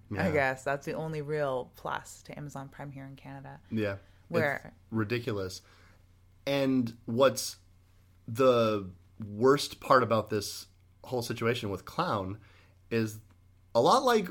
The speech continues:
Speaker 2: what was going on with American Mary back in the day. This is a Canadian film. And I,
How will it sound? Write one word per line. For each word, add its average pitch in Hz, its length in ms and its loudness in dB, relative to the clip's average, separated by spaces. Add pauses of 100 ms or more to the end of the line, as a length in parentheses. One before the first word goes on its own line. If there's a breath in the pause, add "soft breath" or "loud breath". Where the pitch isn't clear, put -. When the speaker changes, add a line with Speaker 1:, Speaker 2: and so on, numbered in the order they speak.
(120)
Speaker 2:
what 180 240 -2
was 175 120 2
going 180 240 0
on 160 280 0
with 139 300 0 (120)
American 135 400 2
Mary 110 480 0
back 117 220 0
in 110 60 -4
the 107 60 -6
day. 98 260 -2 (180 loud breath)
This 135 160 0
is 135 100 -8
a 117 40 -10
Canadian 120 500 -2
film. 113 380 -4 (360 loud breath)
And 135 480 2
I, 143 220 6